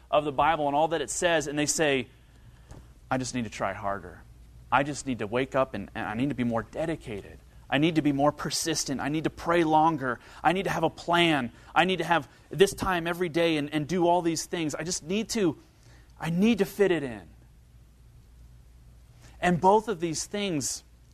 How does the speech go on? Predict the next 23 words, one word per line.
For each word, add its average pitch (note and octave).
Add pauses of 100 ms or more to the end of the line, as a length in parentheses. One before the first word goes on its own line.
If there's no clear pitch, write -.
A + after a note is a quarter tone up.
do G3+
not G3+
necessarily F3 (560)
lead D#3+ (640)
to D3+
more D3+
belonging, A#2+ (420)
<clears throat> F#2+
but D#3
only G3
faith. - (1800)
Because F3+ (340)
by G#3
faith, F#3+
we E3+
are E3
no F#3+
longer, F#3
Paul C#3+
says, C3+
under G3+
the D3
law. C3